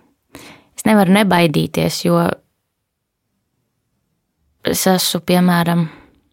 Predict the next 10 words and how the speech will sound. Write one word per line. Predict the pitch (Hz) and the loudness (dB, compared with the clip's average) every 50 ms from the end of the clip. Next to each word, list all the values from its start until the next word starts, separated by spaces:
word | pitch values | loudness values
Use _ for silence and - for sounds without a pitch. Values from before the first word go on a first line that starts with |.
| _ _ _ _ _ _ _ _ _ _ _ _ _ _ _ _ _ _ _ _ _ _ _ _ _ _ _ _ _ _ _ _ _ _ _ _ _ _ _ _ _ _ _ _ _ _ - | _ _ _ _ _ _ _ _ _ _ _ _ _ _ _ _ _ _ _ _ _ _ _ _ _ _ _ _ _ _ _ _ _ _ _ _ _ _ _ _ _ _ _ _ _ _ -4
atmodusies | 185 196 - 202 190 190 175 - - - 185 185 170 165 | -4 -2 0 0 0 0 0 -2 -2 0 0 0 0 0
brīdī, | 170 190 202 202 214 185 202 190 185 | 0 0 2 0 2 2 2 0 0
kad, | - - - 180 170 160 160 - | -2 -2 -4 -2 -2 -2 -4 -2
ā, | 175 175 175 175 170 - - - - _ _ _ _ _ _ _ - _ _ _ - - - - _ _ _ _ _ _ _ _ _ _ _ _ | -2 0 0 -2 -4 -6 -10 -18 -20 _ _ _ _ _ _ _ -20 _ _ _ -20 -20 -20 -20 _ _ _ _ _ _ _ _ _ _ _ _
es, | - 170 165 - - - - - | -8 -6 -6 -4 -6 -6 -4 -4
eh, | 170 165 160 165 - _ _ _ _ _ _ _ _ _ _ _ _ _ _ _ _ _ _ _ _ _ _ _ _ _ _ _ _ _ _ _ _ _ _ _ _ _ _ _ _ _ _ _ _ _ _ _ _ _ _ _ _ _ _ _ _ _ | -4 -4 -4 -8 -10 _ _ _ _ _ _ _ _ _ _ _ _ _ _ _ _ _ _ _ _ _ _ _ _ _ _ _ _ _ _ _ _ _ _ _ _ _ _ _ _ _ _ _ _ _ _ _ _ _ _ _ _ _ _ _ _ _
kad | - - 170 - 180 160 | -10 -8 -6 -6 -2 2
dzīvoju | 196 202 190 190 175 175 | 2 2 4 2 0 0
Kojās | - 208 220 247 277 294 302 302 302 - - - - - - - - - - - _ _ _ _ _ - | 0 2 2 4 4 4 4 2 0 -2 -4 -6 -8 -10 -16 -20 -20 -20 -20 -20 _ _ _ _ _ -6
un, | - 185 185 185 | -2 0 0 2